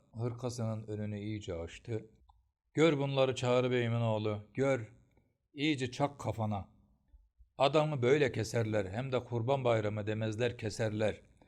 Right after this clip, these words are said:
Kırk yıl anlatsam ne sen anlardın, ne de ben anlatabilirdim." Alparslan birden titremeye başladı. Sarı Hoca ne de olsa çocuk diye düşündü. "Keşke göstermeseydim,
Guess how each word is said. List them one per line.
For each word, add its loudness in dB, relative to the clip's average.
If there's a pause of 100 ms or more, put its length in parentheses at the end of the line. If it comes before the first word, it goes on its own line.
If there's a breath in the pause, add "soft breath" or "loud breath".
(380 soft breath)
Kırk -2
yıl 2
anlatsam 0 (180)
ne 2
sen 2
anlardın, 2 (420)
ne 0
de 4
ben 0
anlatabilirdim." -4 (520)
Alparslan -6
birden -2
titremeye -6
başladı. -10 (380 soft breath)
Sarı -4
Hoca -2
ne -6
de -2
olsa -4
çocuk -8
diye -4
düşündü. -10
"Keşke -10
göstermeseydim, -8